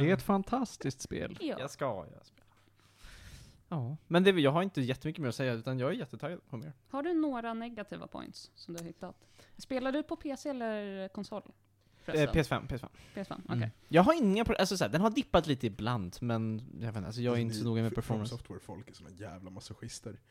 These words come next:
Speaker 4: Bara så här, du får en debuff och får krama en dam.
Speaker 2: Mm, mm.
Speaker 4: Det flyger hundar på dig.
Speaker 2: Mm.
Speaker 4: Har du några nackdelar? Nej.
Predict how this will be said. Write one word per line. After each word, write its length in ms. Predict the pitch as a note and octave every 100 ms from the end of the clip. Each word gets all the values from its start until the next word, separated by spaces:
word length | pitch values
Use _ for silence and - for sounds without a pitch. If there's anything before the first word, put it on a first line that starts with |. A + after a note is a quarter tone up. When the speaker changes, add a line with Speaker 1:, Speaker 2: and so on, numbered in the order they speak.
| - - -
Speaker 4:
Bara 160 | A2 A2
så 100 | G#2+
här, 120 | - _ _
du 80 | A#2+
får 140 | -
en 200 | A#2 A#2 - A#2+ -
debuff 560 | D#3+ D#3+ F3 - - -
och 80 |
får 80 | G#2
krama 320 | - G#2 F#2+
en 80 | F#2
dam. 300 | F2+ F#2 C#3+ C#3+
Speaker 2:
Mm, 140 | F3 - -
mm. 140 | D#3 - - - - A#3+ D4 -
Speaker 4:
Det 120 | -
flyger 440 | - D#3+ D#3+ E3+ C3+
hundar 440 | C3 A#2 G#2 D3
på 240 | - D#2
dig. 180 | C#2 E2 -
Speaker 2:
Mm. 260 | C#4+ C3 - F4+ - G#4 - - _ _ _ _ _ _ _ - -
Speaker 4:
Har 200 | D#3+ F#3+
du 60 |
några 240 | G3 A3 G3+
nackdelar? 420 | G#3+ - A3 F#3
Nej. 520 | G#3+ D#4 A2 F2+